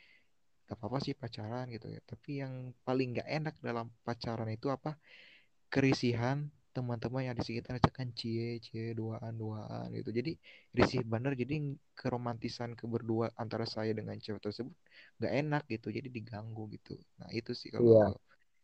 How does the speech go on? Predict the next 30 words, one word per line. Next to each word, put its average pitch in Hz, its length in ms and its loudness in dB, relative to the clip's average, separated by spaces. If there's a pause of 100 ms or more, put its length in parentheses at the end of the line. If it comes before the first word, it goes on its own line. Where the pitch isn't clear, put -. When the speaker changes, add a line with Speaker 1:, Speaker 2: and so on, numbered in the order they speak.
Speaker 1:
gitu 98 200 -12
mah. 107 280 -12
Bisa - 160 4
la-, 117 160 6
bisa 123 240 6
jadi 127 240 6
ini 160 120 0
tambahan 127 360 2
buat 117 360 2
saudara 110 320 4
J 110 200 -2
gimana? 113 300 -6 (1200)
Speaker 2:
Ya, - 140 -4
kalau 117 180 12
menurut 120 480 8
Aing, 117 380 10
kita 147 180 12
singkirkan 143 560 12
dulu 135 160 12
agama 127 380 12
gitu 107 180 12
ya. 117 140 12 (340)
Speaker 1:
Ya, 113 160 2
agama 107 240 2
ini 135 160 4
dalam 113 240 0
sosial, 101 680 -2 (100)
bukan 104 180 0
sosial, 113 240 2
dalam 107 280 4